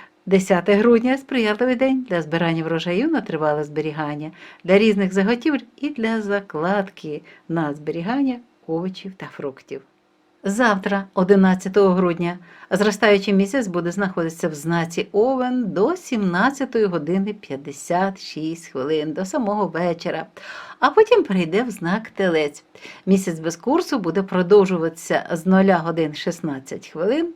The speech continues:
до сімнадцятої години п'ятдесят шість хвилин.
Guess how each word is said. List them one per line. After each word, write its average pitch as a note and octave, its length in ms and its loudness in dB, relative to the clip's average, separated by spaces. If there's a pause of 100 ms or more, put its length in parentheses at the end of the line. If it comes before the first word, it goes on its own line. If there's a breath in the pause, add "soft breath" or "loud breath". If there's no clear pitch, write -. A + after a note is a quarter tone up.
до G3 240 0
сімнадцятої A3+ 760 -2
години G3 380 0
п'ятдесят G3 580 -4
шість - 420 -10
хвилин. C3 240 -6